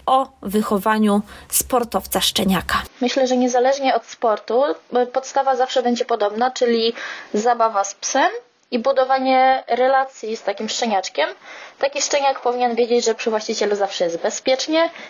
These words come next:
Speaker 2: zawsze jest ciekawie, nie ma atmosfery wymagań, jest atmosfera zabawy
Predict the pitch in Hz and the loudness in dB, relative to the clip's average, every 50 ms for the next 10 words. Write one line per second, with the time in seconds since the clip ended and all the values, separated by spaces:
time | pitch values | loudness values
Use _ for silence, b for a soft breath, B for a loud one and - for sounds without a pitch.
0 | B - - 214 226 226 220 - - 220 208 190 185 190 - - - - - 269 | B -6 -4 0 0 0 0 0 -4 -2 0 0 0 0 -2 -6 -12 -6 -2 -2
1 | 269 269 - 277 262 262 262 254 254 262 262 254 254 262 262 262 B B B B | 0 0 2 2 2 2 2 2 2 4 4 6 4 2 2 -2 B B B B
2 | B - 247 269 262 269 247 - 233 226 - 240 233 233 - - - 226 226 214 | B 0 0 2 2 2 2 0 -2 -2 -2 -2 -4 -4 -2 0 0 2 2 2
3 | 208 214 226 247 277 277 262 247 254 254 247 233 220 - 233 233 240 226 - - | 0 0 0 2 2 2 2 2 0 0 0 -2 -2 -2 -2 -2 -2 -2 -2 -2
4 | - 214 214 208 208 233 247 247 247 240 240 233 233 233 233 226 226 233 | 0 0 0 0 2 0 0 2 2 2 2 2 2 2 2 2 2 0